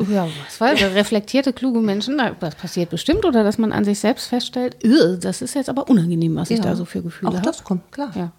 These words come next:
Speaker 2: Also es
Speaker 1: oder?
Speaker 2: gibt tatsächlich Menschen, die, ähm, sagen, „Ich hab da so ein Problem mit“, vielleicht, ja, Gier ist dann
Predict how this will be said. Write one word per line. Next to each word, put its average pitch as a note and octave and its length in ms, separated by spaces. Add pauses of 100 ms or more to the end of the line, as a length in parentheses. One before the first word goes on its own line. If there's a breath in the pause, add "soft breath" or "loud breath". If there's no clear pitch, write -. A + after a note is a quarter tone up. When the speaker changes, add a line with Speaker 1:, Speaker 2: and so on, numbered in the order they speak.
Speaker 2:
Also G#3+ 160
es A3+ 80
Speaker 1:
oder? F4+ 60
Speaker 2:
gibt - 180
tatsächlich C4+ 500
Menschen, A#3+ 460
die, A3+ 260 (520 loud breath)
ähm, A3+ 760
sagen, A#3 460
„Ich - 160
hab - 140
da A3 140
so A3 100
ein A#3 100
Problem A3 460
mit“, A#3+ 340 (100)
vielleicht, G#3 440 (320)
ja, F3 340 (140)
Gier G3 380
ist - 180
dann F3 240